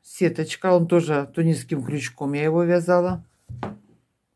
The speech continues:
Остальное все, подошва и боковушки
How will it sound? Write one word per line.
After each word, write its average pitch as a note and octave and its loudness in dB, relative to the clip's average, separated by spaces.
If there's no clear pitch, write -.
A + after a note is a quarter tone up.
Остальное E3 4
все, B2+ -4
подошва C3+ -2
и D3 -8
боковушки C3 -6